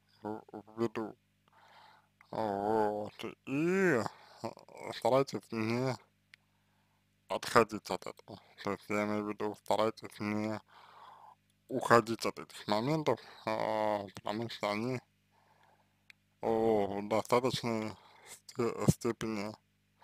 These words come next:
важны, чтобы, а, на них обратить, а, внимание.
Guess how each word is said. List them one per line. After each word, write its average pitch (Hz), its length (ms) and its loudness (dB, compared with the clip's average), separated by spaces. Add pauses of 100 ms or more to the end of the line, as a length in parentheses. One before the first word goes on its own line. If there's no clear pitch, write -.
(580)
важны, 113 600 6
чтобы, 107 560 0 (1700)
а, 107 400 6
на 107 180 4
них 117 360 0
обратить, 107 640 0 (2250)
а, 110 140 2
внимание. 110 560 4